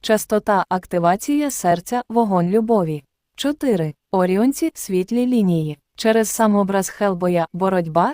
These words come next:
вірність, зцілення тіні. Частота – воїн, що стає миротворцем. П'ять. Архетип Ліри, драконіди.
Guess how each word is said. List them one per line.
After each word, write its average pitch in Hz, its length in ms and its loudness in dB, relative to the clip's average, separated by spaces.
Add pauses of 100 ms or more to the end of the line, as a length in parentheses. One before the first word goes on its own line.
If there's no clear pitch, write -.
вірність, 196 640 -2
зцілення 185 580 0
тіні. 202 400 0 (340)
Частота – 208 640 0 (100)
воїн, 180 500 0
що - 300 -4
стає 226 380 -2
миротворцем. 185 760 -4 (360)
П'ять. 220 480 -4 (160)
Архетип 196 600 -2
Ліри, 208 400 0
драконіди. 175 720 -2